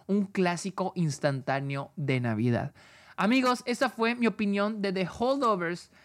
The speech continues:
la cual va a llegar, déjenme les busco, llega el diez de noviembre, pensé que iba hasta diciembre, llega el diez de noviembre a cines de Estados Unidos, eh, y va a llegar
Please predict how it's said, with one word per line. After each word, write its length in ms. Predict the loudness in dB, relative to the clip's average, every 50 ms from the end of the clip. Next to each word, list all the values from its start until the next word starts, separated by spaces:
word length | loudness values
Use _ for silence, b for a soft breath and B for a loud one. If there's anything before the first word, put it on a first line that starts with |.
| b b
la 220 | -4 -4 -4 -2 0
cual 400 | 2 4 4 6 4 4 2 -2
va 300 | -2 0 2 2 2 2
a 40 | 0
llegar, 760 | -2 -2 -2 -4 -4 -4 -2 -2 -2 -2 -2 -4 -6 -8 -12 -16 _ _ _ _ _ _ -20 -20
déjenme 420 | -18 -14 -10 -8 -6 -6 -6 -6
les 140 | -6 -6 -6
busco, 600 | -6 -8 -8 -10 -10 -12 -12 -10 -8 -8 -8 -10 _ _
llega 520 | -8 -2 2 2 2 4 4 2 0 -2 -2
el 240 | -2 0 0 2 2
diez 280 | 4 4 4 4 2 2
de 120 | -2 0
noviembre, 540 | 0 0 0 0 2 2 2 2 2 0 0
pensé 200 | 0 -2 -4 -2
que 100 | -2 -2
iba 80 | -4 -4
hasta 160 | -4 -4 -4
diciembre, 520 | -4 -4 -6 -8 -10 -10 -10 -12 -14 -16 b b b b b b b -2
llega 420 | 0 0 2 2 2 0 -2 -4 _
el 580 | 0 4 6 6 8 6 6 4 2 0 -2 0
diez 380 | 0 0 2 4 4 2 2 0
de 100 | -2 0
noviembre 640 | 0 0 0 2 2 2 2 2 0 0 0 -2 -2
a 200 | -2 -2 -2 -4
cines 540 | -4 -2 -2 0 0 0 0 -2 -4 -6 -6
de 340 | -4 -2 0 0 0 -2 -4 -6
Estados 720 | -6 -8 -8 -8 -8 -4 -4 -2 -2 -2 -4 -6 -10 -16 -16 -10
Unidos, 640 | -6 -4 -2 0 0 2 2 0 0 -2 -6 -14 b b b b b b b b _
eh, 680 | -10 -6 -4 -2 -2 -2 -2 -2 -2 -2 -2 -4 -4 -4 -4
y 140 | -4 -2
va 120 | 2 2 2
a 40 | 4
llegar 520 | 4 4 4 4 4 4 2 2 -2